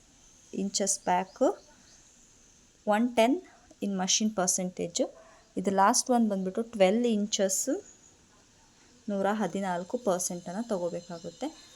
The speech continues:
So ಈ ಒಂದು, ಆ, ಈ ಬೋರ್ಡನ್ನು ನಾವು ಕರೆಕ್ಟಾಗಿ ನೋಡಿಕೊಂಡಾಗ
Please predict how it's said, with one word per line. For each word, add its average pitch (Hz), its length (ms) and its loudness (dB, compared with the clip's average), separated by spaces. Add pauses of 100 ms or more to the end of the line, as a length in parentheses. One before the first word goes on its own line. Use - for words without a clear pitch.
(240)
So 226 360 2
ಈ 247 240 -4
ಒಂದು, 247 680 -2
ಆ, 196 260 -8
ಈ 190 340 -8 (500)
ಬೋರ್ಡನ್ನು 226 400 0
ನಾವು 208 140 0
ಕರೆಕ್ಟಾಗಿ 196 560 -8
ನೋಡಿಕೊಂಡಾಗ 180 640 -10